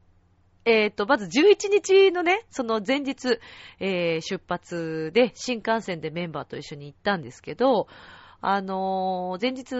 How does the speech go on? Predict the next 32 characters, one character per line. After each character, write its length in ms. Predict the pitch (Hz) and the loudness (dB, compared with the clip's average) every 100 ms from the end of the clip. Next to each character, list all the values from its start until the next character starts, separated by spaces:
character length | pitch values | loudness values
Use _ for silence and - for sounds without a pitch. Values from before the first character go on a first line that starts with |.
| 240 233 | -4 -4
の 80 | |
新 220 | 233 262 254 | -6 -6 -2
幹 220 | 269 269 | 0 0
線 180 | 190 143 | -4 -10
が 80 | |
で 100 | - | -16
す 80 | 131 | -16
ね、 80 | 151 | -8
十 160 | 175 302 | -2 0
一 160 | 330 | -2
時 100 | 269 | -6
二 140 | 214 254 | -6 -4
十 180 | 262 | -2
四 220 | 208 285 311 | 0 0 0
分 200 | 196 151 | -2 -2
東 200 | 165 160 | -4 -4
京 160 | 175 | -6
発 340 | 147 139 - 143 | -6 -10 -12 -10
と 120 | 151 | -8
い 40 | |
う 40 | 143 | -8
こ 100 | 135 | -8
と 120 | - | -10
だ 60 | |
っ 40 | - | -10
た 120 | - | -12
ん 40 | |
で 60 | - | -14
す 60 | - | -16
け 100 | - | -8
ど 60 | |
ね、 180 | 208 | -4